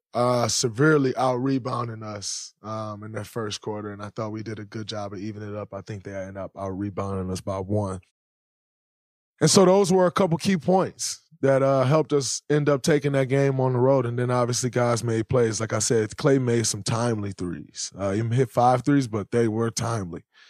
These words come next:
Um, and like I said, uh, it doesn't get into foul trouble, and we could be speaking a whole different tune. Obviously still get a win, but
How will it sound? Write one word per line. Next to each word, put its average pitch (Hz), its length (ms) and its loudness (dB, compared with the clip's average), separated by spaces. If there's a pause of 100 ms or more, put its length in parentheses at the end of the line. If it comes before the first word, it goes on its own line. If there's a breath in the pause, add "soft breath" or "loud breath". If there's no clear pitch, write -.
(360 soft breath)
Um, 104 640 -4 (360)
and 104 220 -8
like 101 160 -12
I 98 80 -8
said, 98 440 -4 (180)
uh, 101 180 -4
it 104 280 -2
doesn't 113 280 0
get 117 80 -2
into 101 160 -6
foul 107 280 -2
trouble, 95 420 -6
and 85 240 -12 (920)
we 101 120 -4
could 104 180 -6
be 101 200 -4 (580)
speaking 107 440 -6
a 101 60 -8
whole 104 260 -2
different 98 400 -6
tune. 101 300 -6
Obviously 101 440 -10
still 104 260 -6
get 98 140 -8
a 98 60 -8
win, 143 360 4
but 110 240 -6